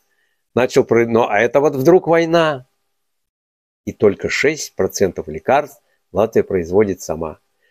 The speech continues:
Всё, спасибо, друзья. Вот такая вот новость. Я лично очень даже поражён и удивлён. Думаю, как это так?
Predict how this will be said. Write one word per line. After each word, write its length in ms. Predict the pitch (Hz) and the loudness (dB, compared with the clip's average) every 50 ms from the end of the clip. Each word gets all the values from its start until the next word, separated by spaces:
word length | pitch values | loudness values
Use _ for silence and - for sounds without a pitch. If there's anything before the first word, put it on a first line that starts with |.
| _ _ _ | _ _ _
Всё, 160 | - - 123 | -2 0 0
спасибо, 440 | - - 131 117 - 208 196 175 165 | 0 0 -2 0 2 2 2 2 2
друзья. 540 | 160 165 143 135 156 151 147 135 113 117 - _ _ _ _ | 0 0 2 2 2 2 2 0 -4 -10 -20 _ _ _ _
Вот 200 | - 120 143 - | -4 -2 -2 0
такая 320 | - 123 - - 120 123 117 | 0 -2 0 2 2 2 2
вот 180 | 117 113 - | 0 0 0
новость. 480 | 101 101 98 98 95 95 - - - - _ _ _ _ _ _ _ _ _ _ _ _ _ _ _ _ _ _ _ _ _ _ _ _ _ _ _ _ _ _ _ - 127 | 2 2 4 4 2 0 -4 -8 -18 -20 _ _ _ _ _ _ _ _ _ _ _ _ _ _ _ _ _ _ _ _ _ _ _ _ _ _ _ _ _ _ _ -4 -2
Я 280 | 110 92 139 139 151 170 | 0 2 2 2 2 2
лично 460 | 170 185 170 - - - 180 190 196 | 2 0 0 0 2 2 4 4 4
очень 440 | 156 147 143 135 - - 156 135 131 | 4 2 2 2 2 0 0 2 2
даже 240 | 131 135 127 131 131 | 2 2 2 0 0
поражён 560 | - 131 127 127 127 110 - 127 143 143 147 | 0 2 2 2 2 0 2 2 2 2 2
и 40 | 151 | 2
удивлён. 560 | 147 123 139 143 127 131 123 123 123 120 117 | 2 2 0 2 4 4 6 6 4 4 2
Думаю, 240 | 107 127 120 120 117 | 0 2 2 2 0
как 280 | - - 156 - - 147 | 0 -2 -4 -4 -6 -10
это 200 | - - - - | -16 -16 -20 -12
так? 480 | _ - 147 127 98 - - - - | _ -2 -2 -2 -2 -4 -10 -18 -20